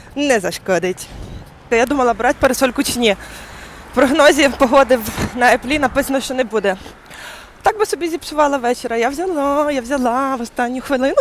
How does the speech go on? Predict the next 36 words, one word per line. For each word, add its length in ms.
блін. 340
Все, 160
пора 220
відкривати. 540
А 80
не 80
говорити, 380
боже, 240
як 140
швидко 300
розгортаються 560
події. 440
Тільки 280
вийшла 360
з 60
дому, 280
тільки 340
вийшла 340
з 40
дому. 260
Це 120
так 160
тільки 180
в 40
Україні, 420
я 80
вам 140
скажу. 340
Ой, 200
мені 140
прийдеться 420
виїхати 460
на 80
місяць. 340
Ну 120
нічого. 300